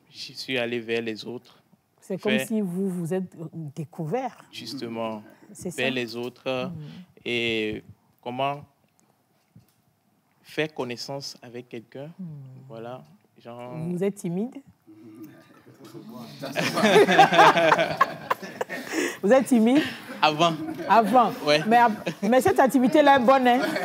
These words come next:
Speaker 2: Après cette activité, on, on perd la timidité.
Speaker 1: Donc, euh, ça m'a permis à aller vers les autres,
Speaker 2: Ok.
Speaker 1: à discuter tranquillement et tout, et aussi à connaître certaines réalités du pays.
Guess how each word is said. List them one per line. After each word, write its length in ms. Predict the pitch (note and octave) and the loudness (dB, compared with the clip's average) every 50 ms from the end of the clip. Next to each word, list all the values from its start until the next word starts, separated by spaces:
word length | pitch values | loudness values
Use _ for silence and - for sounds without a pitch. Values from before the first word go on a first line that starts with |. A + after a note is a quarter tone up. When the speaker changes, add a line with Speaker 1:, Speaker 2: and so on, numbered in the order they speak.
| - - - - - A3+ G#3+ - F#3 - - | -2 0 0 0 2 2 2 2 0 2 4
Speaker 2:
Après 360 | - B3 A3 - B3+ D4+ D4+ | 4 4 4 4 4 4 4
cette 220 | D4+ - E4 B3 D#4 | 4 2 2 4 4
activité, 440 | C#4 G#3+ A#3+ A#3+ B3+ A#3+ - C#4+ C#4 C#4 C#4 - - | 2 2 2 2 2 2 4 4 6 4 4 2 0
on, 300 | - B3+ C4 C#4 - C#4 | 2 4 6 6 6 6
on 80 | C#4 C4 | 4 6
perd 220 | - D4 C#4 C4+ | 6 6 6 8
la 100 | B3 A#3 | 6 6
timidité. 720 | - G#4 E4+ G#3+ A3 A3 E3+ G3 A3 E3+ - A#3 A3+ G#3+ G3+ - - C#3+ E3 D#3+ - | 6 4 4 4 4 4 4 2 0 0 2 2 2 2 0 -4 -12 -14 -14 -10 -4
Speaker 1:
Donc, 240 | C#3 E3+ F#3+ G3 F3+ F3 | -2 0 0 0 2 2
euh, 160 | F3 D#3 D3 | 2 2 2
ça 120 | C3 D#3 F#3 | 2 0 0
m'a 160 | F#3 F3+ E3 | 0 0 0
permis 420 | - - C#3+ C3+ C3 C3 C#3+ D3 C#3+ | -2 -2 -4 -6 -4 -4 -6 -6 -4
à 200 | - - D3 C#3+ C3+ | -2 0 0 0 0
aller 240 | B2 A#2+ A#2+ C3 B2+ | 0 -2 -2 -4 -4
vers 220 | A2+ A#2+ A#2+ A#2+ | -2 -4 -4 -4
les 220 | A#2 A2+ G#2+ G#2 A2 | -4 -6 -8 -8 -10
autres, 260 | A2+ A#2+ A#2+ - - - D#3+ | -10 -10 -12 -12 -12 -10 -10
Speaker 2:
Ok. 100 | D3+ C#3+ - - | -10 -10 -10 -8
Speaker 1:
à 100 | B2 B2 | -8 -8
discuter 500 | C3+ C#3+ C#3 - - A#2 - - B2 A2+ | -8 -10 -12 -14 -14 -16 -18 -16 -18 -18
tranquillement 720 | - _ - A2+ G#2+ - A2+ A2+ G#2+ G#2+ A2 A2+ A2+ A2+ | -18 _ -20 -20 -20 -16 -16 -14 -12 -12 -12 -12 -12 -12
et 140 | A2+ A2+ G2+ G2 A2+ | -14 -14 -14 -16 -16
tout, 160 | B2 A#2+ B2+ B2+ _ _ _ _ _ _ | -16 -18 -18 -20 _ _ _ _ _ _
et 80 | - C3 | -10 -8
aussi 320 | C3 B2 - - C3 B2+ - | -8 -8 -8 -8 -8 -8 -8
à 100 | - B2+ C3 | -8 -10 -10
connaître 360 | - - B2 A2+ A#2 A#2 A2+ | -10 -12 -12 -12 -12 -12 -14
certaines 320 | - A#2+ A2 - C3 B2+ A#2+ | -14 -16 -16 -14 -14 -14 -12
réalités 480 | A#2 A2+ A2 G#2+ G#2 A2 G2+ - C#3+ G#2+ | -12 -12 -12 -12 -14 -16 -16 -16 -16 -16
du 80 | A2 | -16
pays. 280 | G#2 _ - G#2+ G#2 G2 | -20 _ -20 -20 -20 -20